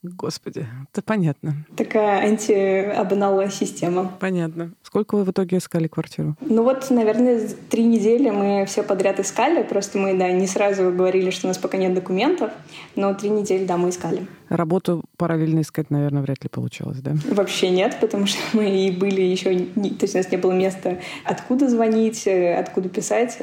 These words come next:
Speaker 2: Вот, поэтому это время мы вообще не занимались. И, собственно, когда мы въехали в квартиру, с этого момента я начала искать работу. Это было три месяца ровно назад.
Speaker 1: Окей, так. Расскажи, пожалуйста, с чем столкнулась?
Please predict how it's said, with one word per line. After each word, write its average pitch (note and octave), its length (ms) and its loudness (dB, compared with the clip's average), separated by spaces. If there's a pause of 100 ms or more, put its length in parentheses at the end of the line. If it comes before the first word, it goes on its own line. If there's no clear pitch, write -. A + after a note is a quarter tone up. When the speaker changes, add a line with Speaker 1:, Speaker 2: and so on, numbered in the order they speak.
Speaker 2:
Вот, F3+ 280 0
поэтому F#3 420 -2 (320)
это G3 200 -4
время G3 220 0
мы F#3+ 100 2
вообще F#3+ 200 0
не F3 80 2
занимались. E3+ 480 0
И, - 140 -12
собственно, G#3+ 340 -2
когда G3 240 0
мы F#3+ 140 0
въехали F#3 580 0
в - 40 -16
квартиру, C4+ 520 2
с A#3+ 60 -6
этого G#3+ 220 -2
момента F#3+ 520 0 (320)
я F3 100 0
начала F#3 280 0
искать F3+ 200 -4
работу. F3 440 -2 (200)
Это A#3+ 240 0
было A3 300 4
три A3+ 280 0
месяца G#3+ 400 0
ровно F#3+ 280 0
назад. F3+ 360 -2 (120)
Speaker 1:
Окей, G#3+ 300 0
так. F3+ 400 -2 (160)
Расскажи, E3+ 440 -2
пожалуйста, C#3+ 440 -2
с - 80 -6
чем A3 180 0
столкнулась? C#3 540 -2